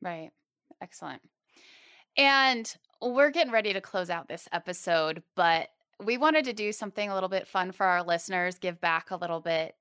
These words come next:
And so I'm gonna ask Doctor Cubitt a question, and she's gonna answer it.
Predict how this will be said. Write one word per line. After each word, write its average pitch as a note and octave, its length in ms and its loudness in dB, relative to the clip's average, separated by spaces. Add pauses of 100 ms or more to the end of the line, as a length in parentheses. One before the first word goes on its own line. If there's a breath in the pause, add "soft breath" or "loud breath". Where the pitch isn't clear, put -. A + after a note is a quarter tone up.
And E3+ 240 -4
so E3+ 600 4 (560 soft breath)
I'm A3 100 -2
gonna B3 160 -2
ask A#3 160 0
Doctor G#3 240 -4
Cubitt F3+ 240 -6
a E3 60 -6
question, E3 680 -4 (420 soft breath)
and E3+ 720 2 (240)
she's F#3+ 280 -10
gonna F3+ 140 -8
answer C4 480 0
it. D#3+ 220 -4